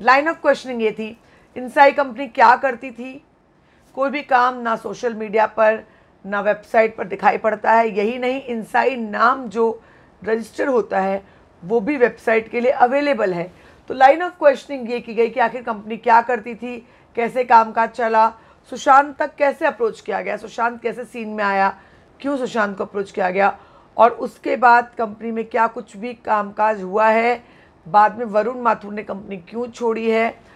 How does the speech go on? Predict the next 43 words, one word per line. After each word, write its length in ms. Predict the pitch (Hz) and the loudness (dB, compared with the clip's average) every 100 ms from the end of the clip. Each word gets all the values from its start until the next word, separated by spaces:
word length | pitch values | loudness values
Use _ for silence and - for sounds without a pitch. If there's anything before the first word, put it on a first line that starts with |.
| - _ _ | -20 _ _
और 140 | 220 | -2
सुशांत 640 | - 226 - 262 262 277 - | 0 -8 0 4 6 4 0
और 160 | 247 | -4
वरुण 400 | 196 220 247 247 | -2 -6 -6 -10
का 220 | 233 220 | 0 2
पार्टनरशिप 720 | 208 214 208 220 233 - 226 - _ _ _ _ | 4 2 0 -2 -10 -6 -8 -8 _ _ _ _
कितने 280 | 254 240 262 | -14 -4 -4
दिनों 220 | 233 240 | -2 -4
तक 140 | 254 | -6
चला, 380 | 247 269 240 240 262 - _ _ _ _ | -2 0 4 4 4 -8 _ _ _ _
क्यों 260 | 302 330 349 | -10 -8 -8
सुशांत 500 | 311 - 254 240 247 | -10 -6 -4 -4 -6
ने, 80 | |
बाद 220 | 226 220 220 | 0 0 -2
में 60 | |
सुशांत 320 | 226 208 269 | -16 -8 -6
ने 100 | 285 | -6
भी 100 | 247 | -6
कंपनी 260 | 226 202 202 | -6 -6 -8
छोड़ 260 | 196 202 185 | -6 -6 -4
दी, 260 | 208 220 - _ _ | -8 -8 -12 _ _
और 120 | 202 220 | -4 -4
इंसाई 640 | 226 226 - 240 254 - - - | -6 -8 2 4 4 -2 -16 0
का 100 | 240 | 0
अब 340 | - 240 - - | 2 -2 0 -4
का 120 | - | -4
फ़िलहाल 380 | - 202 196 - | -4 -2 -2 -2
अपडेट 460 | 196 - 202 202 - | -8 -6 -8 -8 -8
क्या 160 | 190 | -2
है, 300 | 185 202 202 - _ _ _ | 0 0 -2 -12 _ _ _
क्या-क्या 380 | - 233 226 247 | 2 4 4 2
चीज़ें 560 | 247 - 233 233 254 226 | 0 -8 -12 -10 -6 -4
हैं, 220 | 220 202 | -4 -4
जो 100 | 196 | -6
क्या-क्या 440 | 202 202 208 202 - _ _ 233 | -4 -2 0 0 -2 _ _ 2
काम 300 | 226 240 240 | 4 4 0
है 80 | |
जो 100 | 226 | -2
इंसाई 260 | 220 202 208 | -4 -2 -4
कंपनी 280 | 202 196 202 | -4 -10 -12
ने 60 | 196 | -12
किया 280 | - 233 | -2 2
है, 240 | 247 269 | 4 2